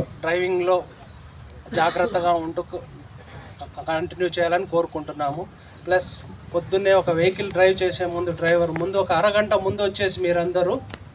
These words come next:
వెహికల్ కండిషన్ ఎలా ఉంది, కూలెంట్ లీక్ అవుతుందా, బ్రేక్ ఆయిల్ లీక్ అవుతుందా, గ్లాస్ కరెక్ట్గా ఉన్నాయా అన్నీ,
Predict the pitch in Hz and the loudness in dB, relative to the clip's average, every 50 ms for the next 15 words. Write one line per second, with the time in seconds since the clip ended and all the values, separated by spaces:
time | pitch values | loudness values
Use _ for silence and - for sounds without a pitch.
0 | - - - - - - - - - - - - - - - - - - - 165 | -20 -20 -20 -20 -20 -20 -20 -20 -20 -20 -20 -20 -20 -20 -20 -20 -20 -10 -6 -6
1 | 175 175 196 190 - 180 175 185 190 180 - 180 175 170 165 170 165 165 160 151 | -4 -2 -4 -2 0 0 0 0 -2 -4 -4 -4 -2 0 0 0 0 -2 -2 -4
2 | 156 160 151 - - 165 165 170 170 175 165 170 165 165 170 170 165 160 156 156 | -6 -6 -8 -8 -4 -2 0 0 0 0 -2 -6 -6 -4 -4 -4 -4 -4 -8 -8
3 | 151 156 151 - - 165 170 170 175 170 170 165 160 160 160 156 165 165 160 - | -4 -4 -4 -2 -2 -2 -2 0 0 -2 -2 -2 -4 -6 -8 -6 -6 -8 -8 -8
4 | 156 151 156 160 160 151 151 143 - 143 151 160 170 170 - - 165 165 - - | -10 -10 -6 -4 -2 -2 -2 -4 -6 -4 -2 -2 -2 -2 -4 -6 -8 -8 -8 -10
5 | 165 160 160 151 151 151 156 151 156 156 151 147 147 143 151 147 143 | -6 -4 -4 -4 -2 -4 -4 -4 -2 -2 -4 -4 -6 -10 -10 -12 -12